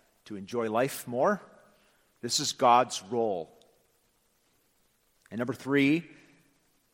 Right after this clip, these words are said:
the deism part, God is not particularly involved in one's life except when needed to resolve a problem. That's deism, the idea that God created, but then he basically just lets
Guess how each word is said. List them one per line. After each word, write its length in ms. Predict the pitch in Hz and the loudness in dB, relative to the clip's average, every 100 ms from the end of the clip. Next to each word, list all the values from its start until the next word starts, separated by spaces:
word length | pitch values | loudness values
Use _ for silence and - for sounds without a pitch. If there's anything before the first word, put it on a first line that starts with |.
| _ _ | _ _
the 100 | 95 | -8
deism 520 | 85 143 131 - 107 | 0 4 4 2 -6
part, 480 | - 110 110 160 - | -4 -2 0 -2 0
God 280 | 110 120 127 | 4 6 4
is 140 | 117 | 0
not 180 | 127 - | -2 -4
particularly 420 | - - 147 135 | -10 -8 -2 -2
involved 440 | 127 113 117 117 | 0 2 4 2
in 120 | 120 113 | -4 -6
one's 260 | 113 - | -6 -4
life 300 | 98 92 98 127 | -4 -4 -4 -8
except 400 | - 220 208 185 | 0 2 2 -2
when 240 | 170 147 | -4 -2
needed 380 | 151 147 147 - | 0 0 -2 -2
to 80 | 120 | -6
resolve 440 | 120 123 104 98 | -6 -2 -2 -4
a 40 | |
problem. 500 | 101 - 123 110 85 57 _ _ _ _ _ _ _ _ _ _ - | -8 0 2 2 -4 -16 _ _ _ _ _ _ _ _ _ _ -6
That's 280 | 110 - 120 | -4 -4 -4
deism, 560 | 113 147 110 - 76 - _ _ _ _ _ _ _ | -2 0 0 -4 -10 -16 _ _ _ _ _ _ _
the 140 | 92 104 | -10 -6
idea 300 | 101 127 123 | -2 0 0
that 160 | 98 | -2
God 300 | 95 113 117 | 0 2 2
created, 760 | - 127 113 120 147 156 151 - | -4 -10 -4 0 2 2 0 0
but 180 | 110 - | -10 -4
then 180 | 123 117 | -4 -2
he 120 | 113 | -4
basically 560 | 117 120 - - 113 | -2 -2 -4 -8 -8
just 320 | 101 113 101 107 | -8 -8 -10 -6
lets 680 | 107 104 - - - - | -6 -6 -8 -10 -8 -12